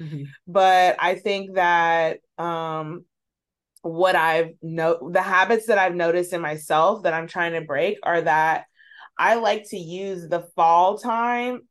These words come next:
Speaker 2: going into the holiday time to, like, procrastinate further,
Speaker 1: Mm-hmm.
Speaker 2: basically. Like, "Oh, like, it's almost the holidays. Like, the holidays, I'm not gonna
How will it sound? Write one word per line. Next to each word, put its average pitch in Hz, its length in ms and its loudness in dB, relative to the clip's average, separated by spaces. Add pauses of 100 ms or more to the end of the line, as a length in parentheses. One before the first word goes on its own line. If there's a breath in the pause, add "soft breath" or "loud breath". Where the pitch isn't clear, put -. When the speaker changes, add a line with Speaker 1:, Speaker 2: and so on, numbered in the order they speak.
(140)
Speaker 2:
going 180 320 0
into 180 200 -6
the 175 120 -6
holiday 180 560 0
time 233 720 -4 (720)
to, 208 160 4
like, 170 680 2 (1040)
procrastinate 202 1200 -2 (140)
further, 160 720 -4 (140)
Speaker 1:
Mm-hmm. - 40 -14
Speaker 2:
basically. 135 600 -6
Like, 117 460 -4 (160)
"Oh, 269 580 2
like, 208 500 2 (800)
it's 285 220 0
almost 247 560 2
the 269 120 2
holidays. 170 1120 2
Like, 160 340 0
the 180 100 0
holidays, 165 800 2
I'm 160 160 -2
not 160 220 -4
gonna 147 280 -4